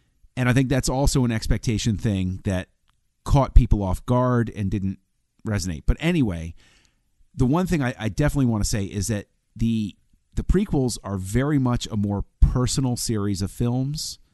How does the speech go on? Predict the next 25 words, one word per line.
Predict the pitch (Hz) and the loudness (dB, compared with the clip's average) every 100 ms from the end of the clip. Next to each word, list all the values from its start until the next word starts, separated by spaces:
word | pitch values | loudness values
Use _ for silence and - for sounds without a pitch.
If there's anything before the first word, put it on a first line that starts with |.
| _ _ _ 139 | _ _ _ -8
than | 107 110 104 104 - | -2 0 0 -2 -6
the | 104 104 | -4 -2
original, | 98 104 104 123 127 123 - _ _ _ _ _ | 0 0 0 -2 -4 -6 -20 _ _ _ _ _
uh, | 110 98 90 | -8 -6 -6
Star | - - 104 | -6 -4 -4
Wars | 95 - | -4 -6
trilogy, | 110 92 87 82 85 - _ _ _ - | -6 -4 -6 -8 -10 -16 _ _ _ -2
because | 113 123 107 98 - | 0 2 2 -2 -4
if | - - | -8 -6
you, | 131 185 214 190 - _ _ _ _ _ - | -4 0 0 -2 -8 _ _ _ _ _ -6
if | 110 135 | -4 0
you | 135 | 0
watch | 127 131 | 0 -2
the | 127 | 2
prequels | - 123 117 101 | 2 2 -2 -4
with | 98 | -2
another | 98 113 135 104 | -2 0 -2 -2
eye, | 87 85 85 87 - _ _ - | -4 -6 -8 -10 -16 _ _ -8
Lucas | 113 123 160 156 131 - - _ _ _ _ _ _ 113 - | 2 4 4 2 -2 -4 -8 _ _ _ _ _ _ -12 2
basically | 131 135 147 - 123 92 | 4 4 0 -2 -2 -2
is | 101 101 | -2 -2
writing | 110 110 107 | 0 0 0
the | 101 | 0
most | 92 98 98 - _ _ _ - | 0 0 -2 -6 _ _ _ -6
eloquent | 135 160 - 156 143 | -2 -2 -2 0 0